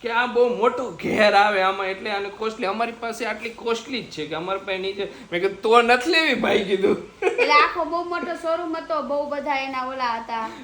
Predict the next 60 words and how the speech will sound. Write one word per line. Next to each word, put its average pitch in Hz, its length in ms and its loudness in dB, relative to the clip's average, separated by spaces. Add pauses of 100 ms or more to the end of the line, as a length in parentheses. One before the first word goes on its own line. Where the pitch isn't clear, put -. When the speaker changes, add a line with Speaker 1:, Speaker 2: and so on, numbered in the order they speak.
(320)
Speaker 1:
સ્ટાફ 196 420 8
હતા, 208 240 6
પણ 277 60 4
Speaker 2:
સ્ટાફ 247 140 6
Speaker 1:
બધાય 220 260 6
Speaker 2:
હતો. 208 140 6
Speaker 1:
નવરા 240 200 10
જ - 40 2
બેઠા 226 300 6
હતા. 214 160 4
અમે 226 180 4
પેલા 240 340 4
ઘરે 220 280 0
ગયા 214 120 0
હતા. 214 240 -2
ખુશી 247 300 -4
બધાય 220 280 0
Speaker 2:
એસી 269 160 2
Speaker 1:
ચણિયા 254 220 6
ચોળીનો 254 360 4
Speaker 2:
ફૂલે 220 100 4
Speaker 1:
ભાવ 220 180 4
Speaker 2:
ફૂલ 320 100 -8
ચાલુ. 302 280 -2
Speaker 1:
ફૂલે 247 180 0
Speaker 2:
મેં 208 120 -2
Speaker 1:
ફૂલે. 233 180 2
Speaker 2:
કીધું, 269 140 0
"આશીષ, 381 240 -8
આપણું 330 380 -6
જ 302 40 -6
આ 302 100 -2
બધું 277 240 -8
વસૂલ 277 320 -10
Speaker 1:
આ 202 140 0
બ-, 208 140 -2
કીધું - 60 -2
Speaker 2:
કરવાનું 208 220 -2
Speaker 1:
કે 190 100 -2
Speaker 2:
છે." 196 60 2
Speaker 1:
એક 208 160 -2
જ, 233 120 2
એકમાં, 226 580 0
એકમાં 233 340 0
જ 233 80 -4
બધું 233 260 2
વસૂલ 247 260 2
ન 359 120 0
કરી 240 200 -2
લેવાનું 214 300 0
હોય, 175 120 0
કીધું, 180 320 -4
બધાયના 185 400 -2
ભાવ, 202 880 -2 (280)
પગાર 202 540 6
ને 180 120 0
એ 185 200 4
સી 208 160 -4
નું 180 140 -2
ભાડું. 202 480 2